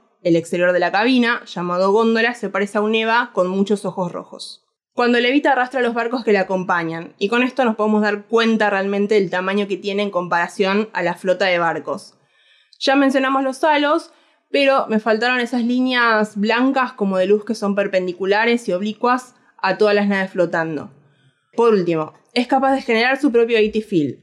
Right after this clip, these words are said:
usarlo como arma y como forma de propulsión, al igual que la eva Mark cero cuatro A. Durante la batalla contra la eva trece, el Wunder lo encierra en un A T Field y genera otro campo en los motores traseros para acelerar la nave.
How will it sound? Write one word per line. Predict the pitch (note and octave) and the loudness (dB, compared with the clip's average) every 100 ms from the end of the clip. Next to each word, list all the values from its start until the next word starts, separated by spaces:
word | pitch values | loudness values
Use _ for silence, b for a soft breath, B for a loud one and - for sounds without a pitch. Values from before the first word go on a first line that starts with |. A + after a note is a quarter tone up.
| - | -2
usarlo | G#3 B3+ C4+ C4+ | -2 0 0 2
como | A3+ G#3+ A3 | 2 4 4
arma | C4 D#4 E4 D#4+ | 4 4 4 2
y | G#3+ | 0
como | G#3 G#3 | 2 2
forma | G3+ A3 A3+ | 2 0 0
de | G#3 | 0
propulsión, | G3+ F#3 F3+ F3 E3+ D3 - _ _ | 0 0 0 -2 -2 -2 -6 _ _
al | G3+ G3 | 0 4
igual | G#3 A3 A3+ B3+ - - | 4 4 2 0 -8 -4
que | F#3+ | 0
la | F3+ | 2
eva | F#3 F#3 | 2 2
Mark | F#3+ G3 G3 | 0 -2 -2
cero | G3 F3 E3 | 0 0 0
cuatro | E3+ D#3+ E3 | -2 -4 -6
A. | - - _ _ _ _ _ _ _ _ | -6 -10 _ _ _ _ _ _ _ _
Durante | G#3+ A#3 A#3+ | 0 2 4
la | A#3+ | 2
batalla | A#3+ B3 D4 D#4+ | 2 2 0 0
contra | C#4 A#3+ A3 | 0 0 2
la | G#3+ G#3+ | 2 2
eva | A#3 A#3 | 0 -2
trece, | A#3+ B3 B3+ C#4+ A#3+ - _ _ _ _ - | -2 -2 0 0 -2 -6 _ _ _ _ -2
el | G3 | 2
Wunder | G#3 A#3 B3 B3+ C#4 - | 4 6 4 4 0 -4
lo | G3 F#3+ | 0 2
encierra | F#3+ G3 - C4+ B3 A#3+ B3 | 2 0 0 2 2 2 0
en | G3 | 0
un | G3 | 2
A | G#3 G#3+ | 2 2
T | A3+ | -2
Field | C4+ B3+ C4+ | 0 0 -2
y | - | -6
genera | G#3 G#3 G3 G#3+ A3 - | -4 0 2 2 0 0
otro | A#3+ B3 C4 B3 | 0 2 2 2
campo | A#3 A#3+ B3 B3 B3+ - | 2 4 4 4 2 2
en | G3+ | 2
los | G3+ | 2
motores | G3 G3+ G#3+ | 2 0 -2
traseros | G#3+ G#3 A3 A3+ | -2 -4 0 0
para | A3+ F3+ | 0 -4
acelerar | F3 F3 F3 F3 | -2 -2 -2 -2
la | F3 | -4
nave. | D#3 B2 - | -4 -6 -10